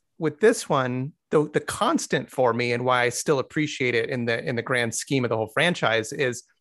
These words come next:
he's still menacing. Even, okay, take a, take away the scene of him pushing the plate and stuff, but when he pulls back his, his head and says, you know, "You've got the body and I've got the brain,"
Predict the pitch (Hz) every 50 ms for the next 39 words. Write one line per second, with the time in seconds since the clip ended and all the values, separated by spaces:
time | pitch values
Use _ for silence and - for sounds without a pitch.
0 | _ _ - - 190 - - - - - 226 247 254 214 175 156 156 156 156 151
1 | 143 - - 117 117 113 117 - - - - _ _ _ - 185 185 196 240 226
2 | 214 196 - - _ _ _ - 175 160 - - 180 170 160 - - - 180 160
3 | - 196 170 - - _ - - 185 185 190 170 170 151 147 139 - - 156 143
4 | 139 123 - 143 131 120 - - 139 - - 127 113 110 - - 139 127 117 123
5 | 120 113 - 127 110 107 - - 151 135 135 - - - - - - - _ -
6 | 151 156 147 - 240 247 233 233 - - 190 185 190 165 135 - 135 139 147 151
7 | - - 127 120 113 117 _ _ _ _ - 160 147 135 - - - - 170 156
8 | 139 113 107 104 117 113 113 120 - - 135 123 117 117 110 127 120 113 113 120
9 | 135 139 135 139 147 135 - - 117 - 135 120 120 131 127 120 117 117 120 -
10 | - 127 - - 120 - 117 117 127 131 143 160 175 165